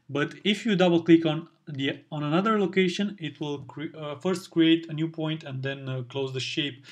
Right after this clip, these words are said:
So I'm just double clicking on, uh, the initial point.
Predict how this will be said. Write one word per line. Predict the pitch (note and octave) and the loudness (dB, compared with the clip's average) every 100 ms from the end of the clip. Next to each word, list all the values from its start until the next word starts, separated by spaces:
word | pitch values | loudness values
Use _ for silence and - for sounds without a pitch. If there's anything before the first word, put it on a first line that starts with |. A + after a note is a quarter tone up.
| - - | -20 -20
So | - C#3+ D3 - _ | -12 -6 -6 -6 _
I'm | F#3+ | -2
just | F3+ E3+ | -2 0
double | E3 D#3+ | 0 0
clicking | D#3+ D#3+ D#3 D#3 D3 | 0 -4 -4 -8 -6
on, | C#3+ C#3+ | -6 -8
uh, | C#3+ C#3+ | -8 -8
the | C#3 | -6
initial | C#3 D#3+ G3 F3+ | -6 -4 -4 -4
point. | F3 G3 | -2 -2